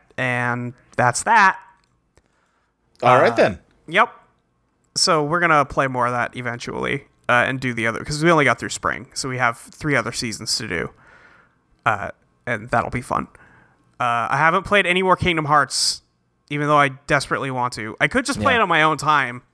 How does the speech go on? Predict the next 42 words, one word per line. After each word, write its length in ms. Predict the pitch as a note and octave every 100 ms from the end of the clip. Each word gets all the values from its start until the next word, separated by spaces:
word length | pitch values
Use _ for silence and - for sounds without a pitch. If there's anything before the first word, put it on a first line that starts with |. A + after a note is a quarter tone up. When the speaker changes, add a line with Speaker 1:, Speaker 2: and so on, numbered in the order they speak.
| _ _ _ -
Speaker 1:
I 80 | E3
could 200 | B3 E3
do 180 | D#3
that. 320 | C#3 A#2+ B2 - _ -
Speaker 2:
You 80 |
could. 520 | F#3 C4+ G3+ A#2 D3+ D3 C3
Speaker 1:
But 340 | D#3 D3+ -
that 160 | D3 D#3
would 120 | D#3+
ruin 400 | D3+ D#3+ D#3 C#3
the, 380 | C#3+ C3+ C3+ C3
um, 500 | - C3+ B2 A#2 A#2 - _ _ _ _ _ -
point 320 | - D#3+ C#3 -
of, 140 | C3+
like, 180 | C3 B2
our 80 | A#2
group 340 | C3 C#3 -
play 320 | - G2+ D#2
session. 480 | - F#2+ G#2 - - - _
Speaker 2:
Yeah, 400 | - C3 C#3+ B2+ A#2+
that's 100 | - -
the 320 | B2 B2 A#2
Speaker 1:
So, 40 |
Speaker 2:
thing. 360 | B2+ A#2 G#2 G2+ _ - -
Speaker 1:
that's, 340 | C3+ - -
but 180 | C#3+ D3
I 60 | C#3+
really 300 | D3 E3+ D3+
wanna 180 | C3
play 280 | A2+ - G#2
it, 120 | F2 -
is 200 | B2 -
the 120 | A#2
other 160 | A2+
thing. 220 | A#2 - - - - _ _ _ _
Is 140 | C#3+ C3
I 100 | A#2+
really, 400 | A#2+ D3+ C#3+ C3
really 260 | B2+ B2
wanna 200 | B2+ A#2+
play 300 | - B2 D2+
it. 140 | G1+